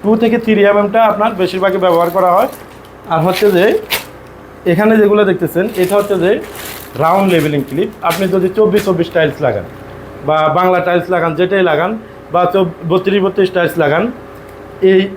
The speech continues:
এই ক্লিপটা ব্যবহার করতে পারেন। এই ক্লিপটা হচ্ছে যে রাউন্ড লেবেলিং ক্লিপ। এটা হচ্ছে যে আপনার, যদি আপনি দুই প্যাকেট নেন, আপনি পনেরোশো স্কয়ার ফিট ফ্লোর একবারে অনায়াসে করতে পারবেন, কারণ এই ক্লিপটার গুণগত মান অনেক ভালো। এবং কি এটা যখন আপনি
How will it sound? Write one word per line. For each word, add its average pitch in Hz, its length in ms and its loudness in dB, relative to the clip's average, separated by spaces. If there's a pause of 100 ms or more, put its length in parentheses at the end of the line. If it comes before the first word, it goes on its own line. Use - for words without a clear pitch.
এই 202 120 2
ক্লিপটা 175 380 0
ব্যবহার 143 280 2
করতে 127 220 -8
পারেন। 127 260 -2 (140)
এই 185 100 2
ক্লিপটা 185 400 2
হচ্ছে 202 220 0
যে 185 120 2
রাউন্ড 180 360 2
লেবেলিং 160 280 0
ক্লিপ। 185 240 -2 (520)
এটা 180 200 2
হচ্ছে 202 220 2
যে 202 80 2
আপনার, 190 400 0 (720)
যদি 196 180 4
আপনি 208 200 0
দুই 190 260 2
প্যাকেট 214 460 0
নেন, 202 220 0
আপনি 190 300 0
পনেরোশো 208 400 2
স্কয়ার 202 240 0
ফিট 202 160 -2 (100)
ফ্লোর 185 240 4
একবারে 165 520 0
অনায়াসে 160 480 0
করতে 147 200 -6
পারবেন, 147 280 0 (500)
কারণ 190 220 2 (100)
এই 196 260 2 (140)
ক্লিপটার 220 600 2
গুণগত 196 460 0
মান 180 220 0 (100)
অনেক 165 280 0
ভালো। 160 300 2 (440)
এবং 185 260 2
কি 226 80 0
এটা 214 500 2
যখন 208 200 2
আপনি 208 200 -2